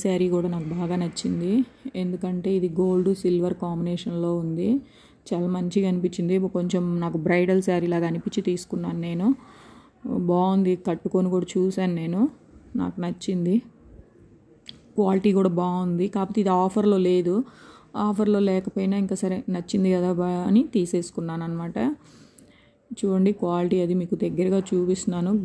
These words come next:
గ్రీన్ కలర్ ప్యారెట్ గ్రీన్ వచ్చింది బార్డరు. వీటిలో చిన్న బార్డర్లు ఉన్నాయి కానీ ఎందుకులే చిన్న బార్డర్ అని పెద్ద బార్డర్ తీసుకున్నాను. ఇది వచ్చేసి లైన్స్ శారీ, దీనికి పైతాని బార్డర్ నచ్చి తీసుకున్నాను. నాకు already ఈ కలర్ శారీస్ ఉన్నాయన్నమాట రెండు, కానీ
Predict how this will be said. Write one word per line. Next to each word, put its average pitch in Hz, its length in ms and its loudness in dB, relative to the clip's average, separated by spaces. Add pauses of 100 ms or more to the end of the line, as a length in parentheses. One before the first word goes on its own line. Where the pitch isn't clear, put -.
గ్రీన్ 175 320 0
కలర్ 180 280 2
ప్యారెట్ 180 380 0
గ్రీన్ 175 200 0
వచ్చింది 180 340 0 (100)
బార్డరు. 170 360 2 (1080)
వీటిలో 202 400 2 (100)
చిన్న 190 240 2
బార్డర్లు 190 400 2
ఉన్నాయి 180 220 -4
కానీ 190 160 -2 (300)
ఎందుకులే 180 440 -2 (200)
చిన్న 175 200 -2
బార్డర్ 170 260 -2
అని 190 120 0 (440)
పెద్ద 180 200 0
బార్డర్ 180 280 2
తీసుకున్నాను. 170 540 -4
ఇది 196 160 2
వచ్చేసి 196 420 -2 (180)
లైన్స్ 190 300 -2 (100)
శారీ, 180 280 0 (240)
దీనికి 180 400 -2
పైతాని 175 400 2 (100)
బార్డర్ 185 380 2
నచ్చి 160 320 -8
తీసుకున్నాను. 180 420 0
నాకు 170 220 -2
already 214 480 2
ఈ - 20 4 (200)
కలర్ 180 300 -2
శారీస్ 175 380 -2
ఉన్నాయన్నమాట 170 480 -4 (120)
రెండు, 165 240 -2 (540)
కానీ 208 200 4